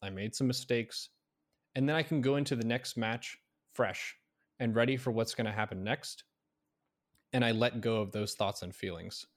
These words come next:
So if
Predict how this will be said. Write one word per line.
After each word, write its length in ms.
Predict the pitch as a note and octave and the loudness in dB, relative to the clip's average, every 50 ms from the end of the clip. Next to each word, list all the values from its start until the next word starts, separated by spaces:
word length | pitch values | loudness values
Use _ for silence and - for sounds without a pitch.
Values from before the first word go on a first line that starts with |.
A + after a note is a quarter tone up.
| _ _ _ _ _ _ _ - | _ _ _ _ _ _ _ -10
So 540 | - - - A2+ G#2+ G#2+ G#2+ G2 G2 - _ _ _ _ _ _ _ _ _ _ _ _ _ _ _ _ _ - | -6 -2 2 2 4 4 2 2 -2 -4 _ _ _ _ _ _ _ _ _ _ _ _ _ _ _ _ _ 0
if 400 | C3+ C3 B2 B2+ - - - | 2 2 2 0 -4 -14 -18